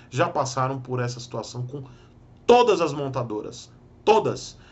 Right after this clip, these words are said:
Eu tô falando aqui da Dafra em específico. Mas eu sei que muita gente já passou com Honda, com Yamaha, com Suzuki, com todas essas montadoras, inclusive com essas mais, é, premium. E aí vão falar de Kawasaki,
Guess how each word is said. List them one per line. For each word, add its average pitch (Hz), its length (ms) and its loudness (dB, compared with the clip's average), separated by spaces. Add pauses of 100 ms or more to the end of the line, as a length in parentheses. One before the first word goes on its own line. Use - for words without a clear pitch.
Eu 127 60 -6
tô 156 100 -4
falando 151 280 -4
aqui 127 140 -4
da 110 120 -4
Dafra 156 420 -2
em 156 40 -8
específico. - 760 -10 (400)
Mas 143 200 0
eu 170 80 -2
sei 151 320 -4
que 135 140 -12
muita 196 580 -2
gente 156 220 -8
já 135 80 -2
passou - 300 -12
com 87 120 -14
Honda, 143 560 -4 (220)
com 123 100 -8
Yamaha, 127 800 2 (120)
com 135 140 -6
Suzuki, 151 800 -4 (180)
com 147 180 -14 (560)
todas 214 400 6
essas 131 320 -2
montadoras, 123 500 -2
inclusive 170 480 -6
com 156 200 -8
essas 151 240 -8
mais, 143 720 -6 (260)
é, 117 80 -8
premium. 127 540 -6 (360)
E 131 60 -4
aí 139 40 0
vão 135 140 -4
falar 131 160 -2
de 123 80 -6
Kawasaki, 156 920 0